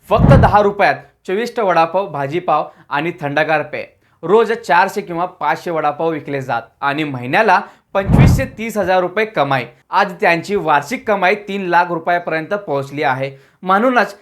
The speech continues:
डिग्रीपेक्षा आत्मविश्वास आणि मेहनत महत्त्वाची आहे. हे प्रेरणादायी आहे ना? मग व्हिडिओ लाईक करा आणि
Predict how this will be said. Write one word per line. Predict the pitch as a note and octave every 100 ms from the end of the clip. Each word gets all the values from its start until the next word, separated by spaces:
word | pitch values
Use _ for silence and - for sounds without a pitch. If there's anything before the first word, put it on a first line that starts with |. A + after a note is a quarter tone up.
| _ F3
डिग्रीपेक्षा | G#3 G3+ D4 D4 B3 - C4
आत्मविश्वास | - B3 G3 F#3+ F3 D#3+ - G3 G#3+ -
आणि | E3 F3
मेहनत | F3 D3+ C#3 E3 E3
महत्त्वाची | D3 C3+ D3 C#3+ E3
आहे. | C#3+ C3+ - _ _ _ -
हे | A#3+
प्रेरणादायी | B3+ A3+ G#3 G#3 F#3 F#3+ -
आहे | D3+ D#3 F#3+
ना? | D3 D#3 _ _
मग | G3+ G#3+
व्हिडिओ | G3 F3 G3
लाईक | F#3 E3+ E3+
करा | F3+ G3
आणि | E3+ D#3+ F3